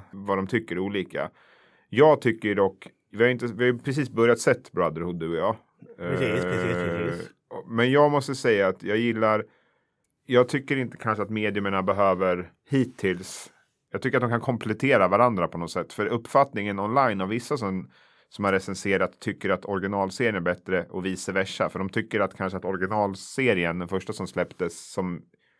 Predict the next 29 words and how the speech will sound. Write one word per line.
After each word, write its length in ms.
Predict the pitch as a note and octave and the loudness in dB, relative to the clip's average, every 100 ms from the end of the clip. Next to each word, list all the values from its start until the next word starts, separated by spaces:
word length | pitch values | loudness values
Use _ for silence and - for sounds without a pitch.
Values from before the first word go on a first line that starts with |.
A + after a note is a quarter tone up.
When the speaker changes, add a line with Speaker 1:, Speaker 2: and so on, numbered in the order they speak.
| _ _ | _ _
Speaker 1:
gick 200 | F#2+ - | -8 -4
ifrån, 460 | G2+ C#3 B2 F2 F2 - _ _ _ - | -2 0 2 0 -2 -8 _ _ _ -8
eh, 180 | E2+ F2 | -4 0
mangan, 540 | F#2 F2+ F2+ F2 F2+ F2+ - | 0 0 0 -4 -4 -12 0
har 180 | A2 | 4
en 160 | G2+ G2 | 6 4
mörkare 440 | A2 G#2 - G2+ | 4 2 4 2
ton. 400 | G2 B2 E2 F#2+ F#2 - _ _ _ _ _ | 2 -2 -2 -6 -12 -18 _ _ _ _ _
Ehm, 680 | G2+ D2+ C#2+ D2 D2 D#2 - | -16 -12 -10 -10 -12 -14 -4
jag 120 | G#2 A2+ | 2 6
vet 240 | B2+ B2 | 8 6
inte 180 | G#2 G#2+ | 2 -2
riktigt 240 | G#2+ - | -4 -4
om 60 | G#2 | -4
det 100 | G#2 | -2
stämmer 360 | - C3 G#2+ | 0 0 0
eftersom 200 | F2+ - F#2 | -2 -4 -6
inte 140 | F2 | -2
Dan 280 | F#2 F2+ F2+ | 0 0 -2
och 60 | |
jag 40 | F2 | -6
har 100 | F2 | -8
sett 160 | F2+ - | -12 -2
färdigt 360 | G#2 A2+ - | 0 0 -2
än, 160 | E2 E2+ | -6 -6
men 180 | E2+ F2 | -6 -2
Speaker 2:
Nej, 240 | C#3+ D3+ | 0 0
precis. 520 | D#3+ D3 D3+ C3+ - | 0 0 0 0 -2
Men 420 | C#3+ C#3 C#3 C3 | -4 -2 0 -2